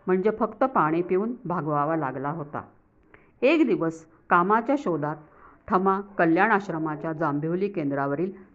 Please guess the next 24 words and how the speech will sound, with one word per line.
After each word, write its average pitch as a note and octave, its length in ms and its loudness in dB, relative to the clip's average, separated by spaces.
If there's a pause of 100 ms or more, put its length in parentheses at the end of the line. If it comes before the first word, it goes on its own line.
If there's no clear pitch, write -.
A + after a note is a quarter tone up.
(100)
छात्रावासात D3+ 640 -4 (160)
आली. D3 180 -4 (640)
त्यावेळी B3+ 420 4
तेथे F3 480 -2
डॉक्टर E3 360 -2
कुंटे F3 420 -2
काका F#3 380 -4 (300)
व F#3 60 4
सौ G3 240 0
शकुंतलाताई F#3 840 -2
कुंटे F3+ 560 -6 (280)
हे A#3+ 100 4
केंद्रप्रमुख F#3 720 2
म्हणून F#3+ 280 0
काम C#3+ 280 0
करत D3 260 -4 (100)
होते. G3 340 -6 (600)
कुंटे G#3+ 300 4
काकूंना F3 580 2 (320)
कामासाठी A3 640 6
आलेली E3+ 400 2
ही F#3 180 2
चुणचुणीत F3+ 600 2
मुलगी D#3 500 -2